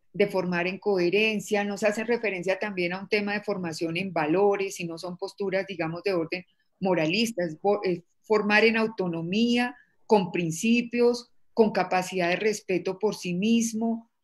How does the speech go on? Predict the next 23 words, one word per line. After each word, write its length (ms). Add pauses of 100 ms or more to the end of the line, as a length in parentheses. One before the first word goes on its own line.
por 200
el 180
otro, 560 (300)
que 160
hoy 180
además 420
se 120
pone 300
en 80
la 80
agenda 420
como 260
algo 220
fundamental 800
con 260 (380)
el 200
tema 480 (320)
del 300
cuidado 460
y 100
el 80
autocuidado, 760
no, 180